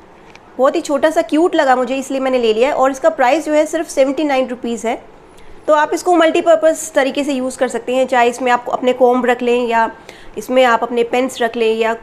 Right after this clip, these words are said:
कुछ भी आप चाहते हैं उस तरह से इसको arrange कर सकते हैं। और जो मैं आपको tea lights दिखा रही थी वो ये वाली थी,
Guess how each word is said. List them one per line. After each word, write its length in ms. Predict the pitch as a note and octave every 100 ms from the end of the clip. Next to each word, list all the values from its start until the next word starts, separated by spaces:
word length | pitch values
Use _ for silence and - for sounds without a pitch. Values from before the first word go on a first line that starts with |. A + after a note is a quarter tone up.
| -
कुछ 220 | D#4+ -
भी 220 | B3 E4 F4
आप 180 | C#4+ -
चाहते 260 | A#3 C4+
हैं 80 | D#4+
उस 80 | C#4
तरह 160 | A#3
से 120 | A#3 B3
इसको 180 | -
arrange 300 | D4+ A#3 G#3
कर 120 | G#3+ G3
सकते 280 | F3+ -
हैं। 180 | F3+ F3+ - - - - -
और 140 | D#4
जो 100 | F4+
मैं 100 | F4+
आपको 180 | F4+ F#4
tea 220 | F#4+ D4+
lights 300 | E4+ F4 -
दिखा 220 | C4 B3
रही 120 | G#3+ A#3
थी 120 | D#4
वो 300 | D4 E4 A4 G#3
ये 200 | A#3+ D4
वाली 240 | C4 A#3
थी, 200 | A#3 C4